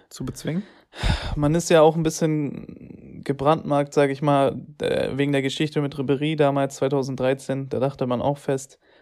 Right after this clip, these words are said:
Speaker 2: eigentlich muss er es machen. Und, ähm, dann hat's, glaub ich, ich weiß gar nicht, Cristiano oder so gemacht. Ähm,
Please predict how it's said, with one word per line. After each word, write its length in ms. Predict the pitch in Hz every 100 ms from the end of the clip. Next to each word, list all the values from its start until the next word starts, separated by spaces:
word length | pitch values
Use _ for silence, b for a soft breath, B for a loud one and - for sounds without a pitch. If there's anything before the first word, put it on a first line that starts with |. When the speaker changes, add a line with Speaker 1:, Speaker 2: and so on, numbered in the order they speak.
| b
Speaker 2:
eigentlich 300 | - 135 135
muss 200 | 143 131
er 80 | 123
es 100 | 123
machen. 400 | 135 135 139 131
Und, 300 | 120 127 127
ähm, 480 | 131 - - 135 139
dann 140 | 123 131
hat's, 160 | 127
glaub 180 | - 123
ich, 120 | 135
ich 60 | -
weiß 140 | 127
gar 80 | 123
nicht, 120 | 117
Cristiano 420 | - 131 127 131
oder 120 | 139 135
so 120 | 135
gemacht. 340 | 135 139 - B B B B B
Ähm, 440 | - 127 127 131